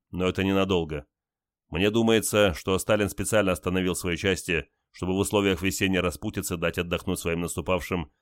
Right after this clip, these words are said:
более трёх месяцев войскам, подтянуть отставшие резервы, восстановить повреждённую технику и очистить свои тылы от наших находящихся в окружении солдат.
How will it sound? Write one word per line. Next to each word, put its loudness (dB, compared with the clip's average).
более 0
трёх -4
месяцев -4
войскам, -2
подтянуть -2
отставшие -2
резервы, 0
восстановить 0
повреждённую 0
технику -2
и 0
очистить 0
свои 0
тылы 0
от -2
наших -2
находящихся -2
в -2
окружении -2
солдат. -2